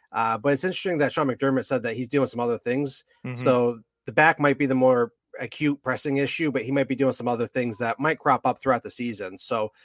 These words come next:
Speaker 1: it's just something to watch. But considering you have Micah Hyde ready for week one, uh, against the Jets,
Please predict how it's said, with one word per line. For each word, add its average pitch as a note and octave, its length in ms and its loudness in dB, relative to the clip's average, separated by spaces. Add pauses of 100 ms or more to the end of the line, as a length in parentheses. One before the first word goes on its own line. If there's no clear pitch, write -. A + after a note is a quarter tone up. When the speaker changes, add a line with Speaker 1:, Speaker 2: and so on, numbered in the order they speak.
(200)
Speaker 1:
it's F3 120 -2
just F3+ 140 2
something F3+ 220 2
to C3+ 60 6
watch. B2+ 480 4
But A2 260 0 (420)
considering D#3 460 4 (120)
you C#3 120 4
have C3 80 2
Micah C3 200 2
Hyde A#2+ 240 -2
ready A#2 200 -2
for A2+ 120 -6
week A#2 240 -4
one, A2+ 440 -2 (120)
uh, G#2+ 200 0
against G#2+ 240 -8
the G2+ 40 -18
Jets, - 580 -4